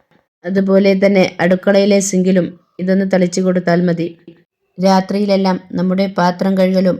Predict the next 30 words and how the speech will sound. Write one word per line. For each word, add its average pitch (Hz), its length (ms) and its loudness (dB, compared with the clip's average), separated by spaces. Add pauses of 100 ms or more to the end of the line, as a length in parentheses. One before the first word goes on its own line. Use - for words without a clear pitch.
(140)
മറ്റു 180 200 -6 (100)
ജോലികളും 185 460 0 (100)
എല്ലാം 185 300 0
കഴിഞ്ഞതിന് 185 460 0 (100)
ശേഷം 175 300 0 (640)
സിങ്കിൽ 185 300 -2 (140)
ഇതുപോലെ 185 420 -2
ഒന്ന് 190 180 0
തളിച്ചു 175 300 -4
കൊടുത്താൽ 180 340 -2 (120)
മാത്രം 175 360 -2
മതി. 165 200 -6 (400)
പിന്നെ 185 280 0
നമ്മുടെ 196 340 2
അടുക്കളയിൽ 190 500 2
ഒരിക്കലും 190 440 0
തന്നെ 190 260 2
ബാഡ് 180 320 2
സ്മെല്ലോ 185 360 2 (880)
മറ്റു 185 200 -2 (100)
പ്രാണികളുടെ 190 640 2 (100)
ശല്യമോ 185 380 2 (180)
ഒന്നും 196 300 2
തന്നെ 196 260 2
ഉണ്ടാകില്ല. 180 440 0 (1000)
ഇത് 196 180 0
നമ്മൾ 208 200 0 (120)
തറയിൽ 190 380 2
തുടക്കുന്ന 190 380 -2 (140)
സമയത്ത് 185 420 0